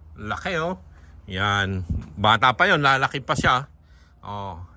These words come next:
eto, oh. Yan. Pag bumaba sa lupa, hindi siya masyadong nakakalaki. Mas gusto niya yung nakabitin siya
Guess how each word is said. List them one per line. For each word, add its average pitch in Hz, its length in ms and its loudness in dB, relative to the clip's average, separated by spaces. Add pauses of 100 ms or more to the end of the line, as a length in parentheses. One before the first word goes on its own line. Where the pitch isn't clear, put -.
(200)
eto, 104 320 -6
oh. 143 280 -4 (840)
Yan. 90 400 -6 (400)
Pag 151 160 -2
bumaba 196 480 0
sa 208 80 -2
lupa, 170 640 2
hindi 170 320 -2
siya 185 160 0
masyadong 170 480 2
nakakalaki. 147 720 2 (240)
Mas 139 240 -6
gusto 156 240 -4
niya 160 160 -4
yung 156 160 -4
nakabitin 139 560 -4
siya 131 320 -4